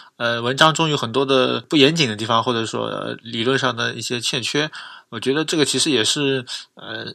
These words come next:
时代造成的，因为可能徐老刚刚过世，我们觉得，啊，徐老还是，呃，我们的同代人，其实他比我们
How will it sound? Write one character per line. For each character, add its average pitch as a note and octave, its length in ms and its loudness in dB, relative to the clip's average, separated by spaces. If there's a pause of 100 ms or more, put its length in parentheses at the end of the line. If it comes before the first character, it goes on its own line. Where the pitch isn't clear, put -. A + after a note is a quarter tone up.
时 - 260 2
代 C#3 160 10 (140)
造 B2+ 180 4
成 A2 160 -4
的， A#2 80 -8
因 C3+ 120 -6
为 C3 140 -2 (420)
可 - 140 -4
能 C3 180 0 (220)
徐 - 160 0
老 A#2+ 140 8
刚 C3 160 8
刚 B2+ 100 4
过 B2 160 2
世， - 180 0
我 G#2+ 100 -4
们 G#2+ 120 -12
觉 G#2+ 140 -2
得， G#2 80 -6
啊， G#2+ 140 -2
徐 A2 140 -6
老 A2 140 0
还 G#2 160 -4
是， G#2+ 300 -6 (380)
呃， G2 760 -12
我 A2 100 -6
们 A2 120 -2
的 G#2+ 60 -2
同 A2 180 -4
代 C3 120 10
人， A2 160 4
其 B2 120 0
实 C#3 80 2
他 C#3+ 240 6 (280)
比 C3 80 0
我 C3 140 4
们 A2+ 220 -4